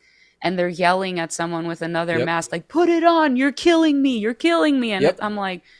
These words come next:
Speaker 2: Yeah.
Speaker 1: "Dude, calm the fuck down," you
Speaker 2: And that's
Speaker 1: know,
Speaker 2: a,
Speaker 1: like
Speaker 2: and that's a very fair point. Like, I don't wanna make this seem like a-,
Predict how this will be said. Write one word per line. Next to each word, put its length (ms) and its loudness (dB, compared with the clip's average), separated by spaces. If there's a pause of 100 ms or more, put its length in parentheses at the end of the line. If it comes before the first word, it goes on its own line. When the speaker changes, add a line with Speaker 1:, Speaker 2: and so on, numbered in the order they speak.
(120)
Speaker 2:
Yeah. 260 0
Speaker 1:
"Dude, 380 2
calm 360 2
the 60 0
fuck 360 0
down," 400 2
you 100 -4
Speaker 2:
And 100 4
that's 160 4
Speaker 1:
know, 60 4
Speaker 2:
a, 40 -2
Speaker 1:
like 440 -4 (100)
Speaker 2:
and 120 0
that's 120 2
a 40 0
very 260 6
fair 300 0
point. 480 -4
Like, 320 0
I 160 2
don't 160 2
wanna 180 0
make 260 -2
this 200 -2
seem 260 -4
like 380 -4 (260)
a-, 100 -12